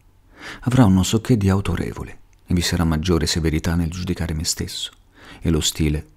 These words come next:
avrà tutto da guadagnarci. E inoltre, può darsi che il fatto di scrivere mi procurerà sollievo.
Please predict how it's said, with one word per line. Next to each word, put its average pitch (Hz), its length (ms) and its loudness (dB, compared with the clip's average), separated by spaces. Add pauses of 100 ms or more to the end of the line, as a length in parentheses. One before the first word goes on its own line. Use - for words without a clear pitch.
(160)
avrà 95 200 2
tutto - 340 -2
da 101 80 2
guadagnarci. 90 800 0 (1400)
E - 80 0
inoltre, 73 480 -2 (440)
può 123 120 0
darsi 117 320 2
che 98 80 4
il 87 60 0
fatto - 280 0
di 90 100 2
scrivere 87 540 -2 (200)
mi 92 160 0
procurerà 92 500 2
sollievo. - 540 -6